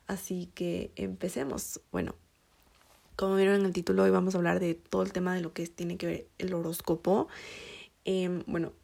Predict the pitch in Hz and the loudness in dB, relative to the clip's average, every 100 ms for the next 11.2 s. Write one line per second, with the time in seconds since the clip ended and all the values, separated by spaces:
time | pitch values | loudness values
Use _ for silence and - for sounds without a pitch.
0 | - 196 190 196 208 - 196 180 175 170 | -2 0 4 4 2 -2 -2 2 2 2
1 | 180 180 196 - - _ - 165 165 - | 0 0 -2 -6 -14 _ -2 0 -2 -4
2 | - - _ _ _ _ _ - - 190 | -10 -16 _ _ _ _ _ -8 -4 -2
3 | 185 180 175 160 - _ _ _ 208 202 | 0 2 2 0 -4 _ _ _ -4 -2
4 | 208 226 254 233 202 202 226 - 196 - | 0 0 0 -2 -2 -2 -6 -8 -8 -6
5 | 190 202 208 - 202 - - 190 190 214 | -4 -2 -2 -2 -4 -4 -2 -4 2 2
6 | 254 403 - _ - - - 208 - - | 2 0 -8 _ -20 -8 -2 0 -2 0
7 | 208 196 190 - 180 165 170 165 - 202 | 2 2 0 -2 -4 0 -2 -2 4 6
8 | 196 180 165 - - - - - - - | 6 4 0 -2 -8 -10 -12 -12 -14 -16
9 | - - - - - - - - _ 202 | -16 -16 -18 -20 -20 -20 -20 -20 _ -4
10 | 190 185 - - _ _ - 196 202 202 | -4 -4 -10 -16 _ _ -4 -2 0 0
11 | 214 240 | -2 -6